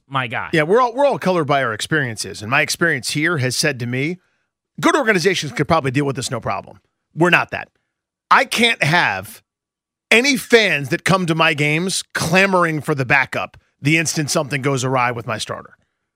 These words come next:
Speaker 2: You know what I mean? Like, regardless of situation, just I'm, I'm so scarred from that, I'm gonna err on the side of extremism there, right? I'm just not going to have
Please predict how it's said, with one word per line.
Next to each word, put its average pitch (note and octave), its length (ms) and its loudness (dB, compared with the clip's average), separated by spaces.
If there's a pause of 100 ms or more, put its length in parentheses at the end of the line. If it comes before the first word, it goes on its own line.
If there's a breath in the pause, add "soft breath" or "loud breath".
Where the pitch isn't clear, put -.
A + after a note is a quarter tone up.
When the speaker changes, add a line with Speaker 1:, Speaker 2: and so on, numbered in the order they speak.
(160)
Speaker 2:
You D#3 80 6
know A3 60 6
what A#3+ 40 4
I A#3+ 40 2
mean? B3 180 2
Like, G#3 160 2
regardless B3 560 4
of G3 100 -2
situation, D3+ 540 -2
just A#2+ 220 -4
I'm, G3+ 200 4
I'm F#3+ 120 4
so C4+ 220 4
scarred C4+ 400 4
from F#3 140 0
that, F3+ 180 2
I'm F3+ 80 4
gonna F3+ 200 0
err G#3 180 4
on G3 120 0
the E3 60 -2
side F3 300 2
of D3 140 -4 (280 soft breath)
extremism C3 600 0
there, F#2+ 180 -6 (240)
right? F#3+ 140 4
I'm G3+ 60 0
just F3+ 200 -2
not A3 360 4
going G#3+ 260 0
to F#3 60 2
have D3 480 2